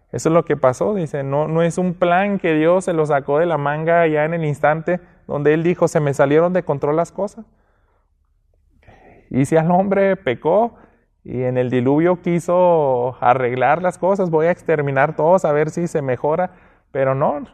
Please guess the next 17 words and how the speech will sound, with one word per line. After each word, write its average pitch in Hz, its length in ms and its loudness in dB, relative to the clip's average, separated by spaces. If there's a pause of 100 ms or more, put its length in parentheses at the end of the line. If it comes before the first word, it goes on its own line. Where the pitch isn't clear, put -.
este 160 240 -2
es 175 100 -10
un 190 140 -2
plan 190 340 -2
que 180 140 -4
no 160 100 -2
se 175 120 -2
le 170 100 -2
salió 151 280 -2
de 170 60 2
las 160 180 0
manos 151 360 -2
a 156 80 2
Dios, 190 280 -6 (360)
sino 147 260 -2
que 156 180 2
sabemos, 196 800 0